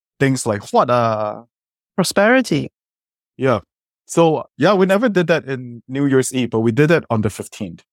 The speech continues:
Speaker 2: Yeah, we did it sometime on New Year's Eve, but we also didn't do it every year because it wasn't a common practice for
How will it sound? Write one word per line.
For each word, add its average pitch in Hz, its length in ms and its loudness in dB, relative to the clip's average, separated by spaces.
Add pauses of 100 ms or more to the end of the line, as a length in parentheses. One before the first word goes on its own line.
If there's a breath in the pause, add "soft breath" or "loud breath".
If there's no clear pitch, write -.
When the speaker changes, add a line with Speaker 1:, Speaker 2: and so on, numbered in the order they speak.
(400)
Speaker 2:
Yeah, 254 120 2
we 254 360 2
did 349 320 2
it 294 300 0 (1000)
sometime 415 640 2
on 359 140 4
New 262 80 6 (100)
Year's 247 220 2
Eve, 214 320 0
but 214 160 2
we 262 200 4
also 415 280 2
didn't 247 240 4
do 208 180 2
it 202 80 2
every 160 220 2
year 139 380 -2
because 226 220 0
it 254 100 4
wasn't 247 360 2
a 311 60 4
common 180 420 -4
practice - 480 -4
for - 120 -8